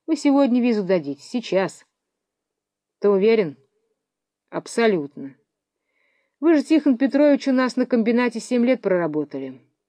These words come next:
Неужели не помните, что это за наказание такое? Старый станок ударно-канатного бурения». «Да знаю я. А я вам всё-таки напомню.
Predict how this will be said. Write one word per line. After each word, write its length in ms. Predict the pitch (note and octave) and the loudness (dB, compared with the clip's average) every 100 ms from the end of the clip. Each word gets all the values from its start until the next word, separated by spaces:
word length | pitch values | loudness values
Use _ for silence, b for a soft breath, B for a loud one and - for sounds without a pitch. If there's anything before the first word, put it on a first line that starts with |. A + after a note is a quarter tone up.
| _ _ _ _ _ | _ _ _ _ _
Неужели 380 | G3 A3+ C#4 C#4+ | -2 2 4 4
не 100 | B3+ | 2
помните, 460 | - A#3+ F#3+ E3 - | 2 0 0 -4 -8
что 180 | - | 0
это 200 | G3+ F#3 | 2 2
за 120 | F3 G3 | -2 -2
наказание 560 | G3 G#3+ F#3+ F3 D#3+ | 0 0 0 -2 -4
такое? 540 | E3+ D#3+ - D3 C#3 - _ _ _ | -6 -8 -6 -6 -6 -14 _ _ _
Старый 440 | - - A3 G3 | -10 -2 0 0
станок 500 | F3 G#3 G3+ A3+ G3+ | -2 0 2 2 0
ударно-канатного 1040 | F#3+ E3 G#3+ F3+ E3+ G3 G3 F#3+ - E3+ E3 | -4 -2 -2 -2 -4 -2 -2 -4 -4 -6 -4
бурения». 580 | E3+ F#3 D#3 C#3 C3 C3+ _ _ _ _ _ _ _ _ _ _ _ _ _ _ - | -2 -2 -2 -4 -12 -16 _ _ _ _ _ _ _ _ _ _ _ _ _ _ -14
«Да 160 | D3+ | -8
знаю 640 | D#3+ E3 E3+ E3 D#3+ D3+ C#3+ | -8 -6 -4 -4 -4 -4 -6
я. 180 | C3+ - _ _ _ _ _ _ _ _ _ _ _ _ - | -10 -20 _ _ _ _ _ _ _ _ _ _ _ _ -4
А 80 | F#3 | 0
я 160 | A3+ | 2
вам 100 | A3+ | 0
всё-таки 340 | G#3 A#3 - A3+ | -2 -4 -2 -4
напомню. 600 | A#3 G3+ D#3 D3 C#3+ | -4 -4 -6 -6 -12